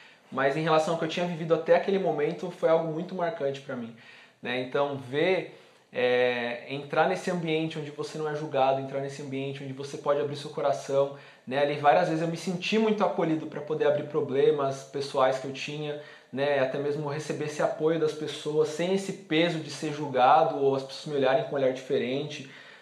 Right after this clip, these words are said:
né? Então, é, a-, as primeiras células que eu participei ali foram, foram bem marcantes, até porque em coisa do que, acho que seis, sete meses eu já tava sendo treinado pra liderar uma célula, porque eu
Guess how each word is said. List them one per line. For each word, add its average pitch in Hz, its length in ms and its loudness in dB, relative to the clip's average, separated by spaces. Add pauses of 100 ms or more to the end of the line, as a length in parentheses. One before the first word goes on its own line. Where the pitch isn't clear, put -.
(100)
né? 139 240 2
Então, 139 580 0 (440)
é, 113 640 0
a-, - 260 -8
as - 80 -6
primeiras 160 380 6
células - 400 8
que 175 60 0
eu 165 40 4
participei 156 500 2
ali 147 280 2
foram, 165 340 2
foram 175 300 2
bem 165 180 0
marcantes, 196 560 6
até 202 160 2
porque 202 520 4 (300)
em 147 60 -10
coisa 165 240 2
do 170 140 -4
que, - 100 -2
acho 151 160 0
que - 80 -10
seis, 180 380 -2
sete 165 320 0
meses 160 260 0
eu 165 60 4
já 156 60 4
tava 160 120 0
sendo 165 180 -4
treinado 160 480 0
pra 156 140 0
liderar 151 340 4
uma 160 160 0
célula, 165 460 2
porque 170 240 -4
eu 170 100 -2